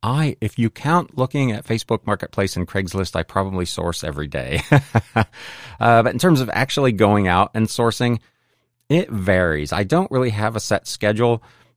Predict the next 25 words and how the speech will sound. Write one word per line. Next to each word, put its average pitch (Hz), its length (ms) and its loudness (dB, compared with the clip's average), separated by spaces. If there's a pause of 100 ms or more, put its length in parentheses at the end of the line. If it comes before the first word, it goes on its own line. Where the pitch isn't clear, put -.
(120)
Generally 151 500 0
speaking, 131 440 -2
I 95 140 4
go 92 180 2
out 92 220 2
at 98 180 -2
least 135 320 -4
once 107 260 0
a 107 60 0
week, 76 380 -6 (280)
Thursday, 101 360 0
Friday, 92 600 2 (120)
or 87 160 -2
Saturday. 71 640 -4 (360)
Some 135 400 -2
weeks, 160 400 -4 (360)
I 87 120 -4
may 87 200 -2
go 92 160 2
out 95 320 2 (140)
all 87 160 0
three 151 200 -2
of 165 60 0
those 147 220 0
days. 143 440 -2